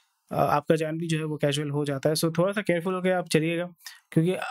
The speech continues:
अ, जो ऑप्शंस हैं, जो एंड कस्टमर है, यानी आप और हम जो जाना चाहते हैं, जो अफोर्ड कर सकते हैं,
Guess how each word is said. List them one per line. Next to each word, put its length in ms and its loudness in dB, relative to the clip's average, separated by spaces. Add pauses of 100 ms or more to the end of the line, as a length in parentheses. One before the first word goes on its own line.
अ, 140 2
जो 200 -2
ऑप्शंस 340 0
हैं, 100 0 (180)
जो 380 0 (260)
एंड 200 4
कस्टमर 400 0
है, 160 -6 (140)
यानी 380 2
आप 220 2
और 120 2
हम 260 0
जो 140 2
जाना 260 0
चाहते 300 0
हैं, 160 -2
जो 100 -4
अफोर्ड 240 -2
कर 100 2
सकते 260 0
हैं, 100 -2